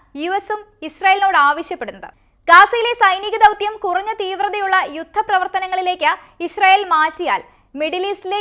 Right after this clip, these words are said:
യുദ്ധത്തെക്കുറിച്ചുള്ള ഭയം കുറയുമെന്ന് യു എസ് പ്രതിരോധ സെക്രട്ടറി ലോയിഡ് ഓസ്റ്റിൻ പറഞ്ഞു. സുസ്ഥിരമായ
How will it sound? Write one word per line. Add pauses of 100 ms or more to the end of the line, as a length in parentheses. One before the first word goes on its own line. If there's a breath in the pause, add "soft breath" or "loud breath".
യുദ്ധത്തെക്കുറിച്ചുള്ള (140)
ഭയം
കുറയുമെന്ന് (320 loud breath)
യു
എസ്
പ്രതിരോധ (100)
സെക്രട്ടറി (320 soft breath)
ലോയിഡ്
ഓസ്റ്റിൻ
പറഞ്ഞു. (840)
സുസ്ഥിരമായ